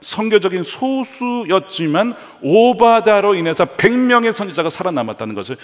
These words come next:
여러분 기억하셔야 됩니다. 예전에 저희 둘째 아들이 미국에 있을 때 초등학교 저학년이었습니다. 학교에서 자기가 좋아하는 책을 가져와서 한번 읽는 그런 시간이 있었어요. 저희 둘째,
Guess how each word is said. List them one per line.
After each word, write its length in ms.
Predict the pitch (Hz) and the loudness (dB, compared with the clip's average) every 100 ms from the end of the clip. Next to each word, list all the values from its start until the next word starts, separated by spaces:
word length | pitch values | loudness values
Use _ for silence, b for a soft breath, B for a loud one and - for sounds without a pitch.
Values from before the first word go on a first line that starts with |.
| B | B
여러분 220 | 117 151 | -2 -2
기억하셔야 580 | 147 139 127 127 - 101 | -2 -2 -2 -4 -4 -6
됩니다. 360 | 80 76 76 55 - _ _ B B B B B B | -8 -14 -16 -20 -20 _ _ B B B B B B
예전에 260 | 120 147 143 | -2 0 2
저희 460 | 127 110 120 196 - _ _ _ _ _ _ _ _ | 0 0 -2 -4 -12 _ _ _ _ _ _ _ _
둘째 280 | - 113 127 | -10 -4 -2
아들이 200 | 107 107 | 0 -2
미국에 360 | 92 95 95 92 | -6 -8 -4 -6
있을 220 | 80 85 - | -6 -14 -16
때 140 | 76 | -20
초등학교 420 | 65 127 131 113 104 | -14 -8 -8 -8 -12
저학년이었습니다. 920 | - 92 104 123 117 98 - 69 - _ _ _ _ _ b b b b b b | -8 -6 -4 -4 -6 -8 -10 -18 -20 _ _ _ _ _ b b b b b b
학교에서 640 | - 175 208 160 - 131 78 _ _ _ | -8 -6 -2 -2 -4 -10 -12 _ _ _
자기가 220 | 143 170 | -2 -2
좋아하는 380 | - 135 147 202 | 0 -2 -2 -4
책을 260 | - 180 175 | -4 -4 -4
가져와서 580 | 123 101 110 101 95 110 | -4 -6 -4 -6 -6 -12
한번 180 | 101 | -10
읽는 480 | 95 120 151 151 120 | -4 -2 -2 -2 -4
그런 200 | 92 110 | -6 -8
시간이 440 | 104 - 143 143 104 | -8 -8 -6 -6 -6
있었어요. 440 | - 82 - 67 _ _ _ _ _ 123 | -10 -16 -18 -20 _ _ _ _ _ -8
저희 120 | 131 | -6
둘째, 500 | 120 110 117 110 101 | -6 -6 -2 -2 -4